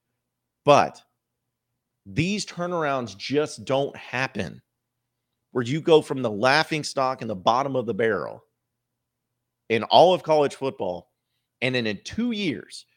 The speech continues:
where one of those years was a covid year, in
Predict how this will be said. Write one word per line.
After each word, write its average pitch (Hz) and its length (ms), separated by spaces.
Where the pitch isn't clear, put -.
where 139 160
one 160 240
of 262 60
those 170 200
years 151 200
was 120 120
a - 60
covid 202 640
year, 80 220
in 127 260